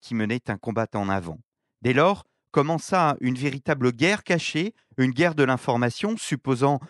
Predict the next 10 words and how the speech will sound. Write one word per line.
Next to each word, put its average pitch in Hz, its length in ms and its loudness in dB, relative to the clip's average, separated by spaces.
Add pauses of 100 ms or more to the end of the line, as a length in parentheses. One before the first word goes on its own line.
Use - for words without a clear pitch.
(140)
ruse 156 400 2
et 139 80 -2
calcul, 143 580 0 (260)
intelligence 127 960 0 (100)
et 117 100 0
stratégie. 90 680 -2 (100)
Tandis 131 400 0 (220)
que 135 100 2
les 117 160 2
processus 143 880 -2